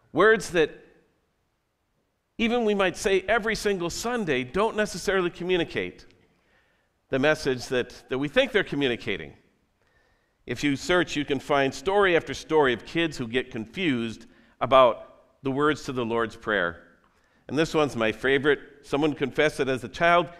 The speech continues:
he thought the words were, "Forgive us our mattresses as we forgive those mattresses against us." And I've stayed in a lot of cheap hotels, and I'm not sure I'm ready to forgive those mattresses, but,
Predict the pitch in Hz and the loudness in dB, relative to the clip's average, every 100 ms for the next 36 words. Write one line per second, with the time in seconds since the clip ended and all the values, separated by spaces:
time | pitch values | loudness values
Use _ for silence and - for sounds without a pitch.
0 | - 180 180 185 185 160 143 170 170 143 | -10 -8 0 2 2 0 -2 0 0 0
1 | 139 131 - - _ _ _ 147 131 208 | 0 0 -4 -20 _ _ _ -6 6 6
2 | 233 240 - 151 156 143 175 208 147 - | 8 4 4 6 6 8 6 4 -2 -6
3 | 98 107 - - _ _ _ - 147 175 | -6 -6 -10 -20 _ _ _ -2 -2 -2
4 | 226 208 170 196 156 165 135 147 160 170 | -2 0 4 4 6 4 4 4 4 4
5 | 156 151 131 113 143 151 - 87 - - | -2 -4 -6 -2 -2 -2 -6 -8 -8 -18
6 | _ _ _ _ - - - - - _ | _ _ _ _ -20 -20 -20 -20 -20 _
7 | _ _ _ _ _ _ _ _ _ _ | _ _ _ _ _ _ _ _ _ _
8 | _ _ _ _ - 127 160 156 - 170 | _ _ _ _ -4 2 2 0 0 4
9 | 165 143 131 123 139 151 151 - 160 - | 4 4 2 4 4 4 2 -2 -4 0
10 | 139 - 147 147 127 127 165 233 233 240 | 0 4 4 4 4 0 4 2 2 4
11 | 226 202 214 240 233 170 156 151 151 135 | 6 6 4 4 0 -2 -4 0 0 2
12 | 131 123 117 117 120 - 165 185 170 | 0 4 2 2 -4 -6 -8 0 0